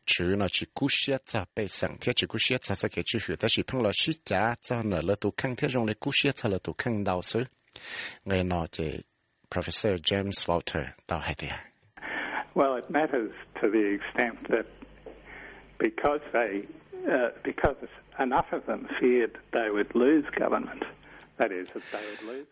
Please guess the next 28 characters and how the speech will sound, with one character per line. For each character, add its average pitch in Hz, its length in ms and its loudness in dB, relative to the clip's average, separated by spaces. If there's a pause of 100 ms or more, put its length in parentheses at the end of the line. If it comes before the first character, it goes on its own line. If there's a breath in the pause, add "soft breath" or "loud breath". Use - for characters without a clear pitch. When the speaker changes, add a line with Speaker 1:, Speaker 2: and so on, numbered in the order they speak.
Speaker 1:
Vì 101 200 -2
đó 127 100 0
khó 123 280 0
thì, 123 160 0
uh, 113 280 2
lời 117 280 2
mua 147 240 0
cái 120 120 0
thứ 151 200 -4
sáng 151 280 -6
hàng 117 200 -4
nữa 101 100 2
là 98 180 0
bán 139 180 2
nọ 92 320 0
thì, 92 200 4
uh, 87 80 4
lời 92 260 2
chạy 95 220 -2
trả 78 320 -4
tụ 78 120 -6
cho 110 300 2
chia 120 300 -2
là 101 140 -2
dụ 82 120 -4
ô 82 120 -2
tô 87 180 2
lời 78 320 2